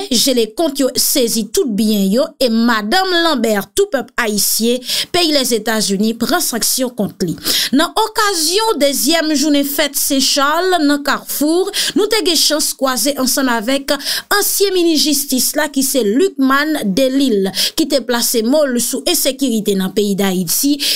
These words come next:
e di non, ansanm avèk entèvansyon fòs etranje. Ou pral jwenn detay.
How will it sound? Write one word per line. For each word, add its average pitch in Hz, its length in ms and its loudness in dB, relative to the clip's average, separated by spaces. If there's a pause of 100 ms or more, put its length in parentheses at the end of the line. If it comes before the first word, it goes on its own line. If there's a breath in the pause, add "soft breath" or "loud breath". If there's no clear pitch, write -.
e 349 180 -2
di 320 180 2
non, 339 280 0 (100)
ansanm 285 340 0
avèk 247 360 -2
entèvansyon 226 680 0
fòs 254 420 -2
etranje. 185 600 0 (120)
Ou 320 160 -2
pral 220 200 0
jwenn 196 320 0
detay. - 460 -4